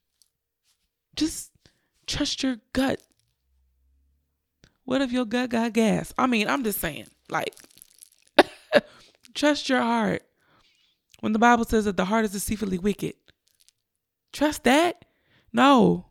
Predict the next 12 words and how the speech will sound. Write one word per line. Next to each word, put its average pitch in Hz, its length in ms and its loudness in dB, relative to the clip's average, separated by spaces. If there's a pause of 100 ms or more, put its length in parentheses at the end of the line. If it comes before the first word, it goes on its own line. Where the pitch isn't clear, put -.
no. 160 560 2 (640)
Don't 185 260 10
do 208 160 6
that, 185 340 6 (640)
ever. 185 460 8
<laughs> - 40 6 (1400)
But 208 160 6
trust - 440 2
in 214 200 0
the 190 120 2
Lord 190 400 4
with 170 160 -2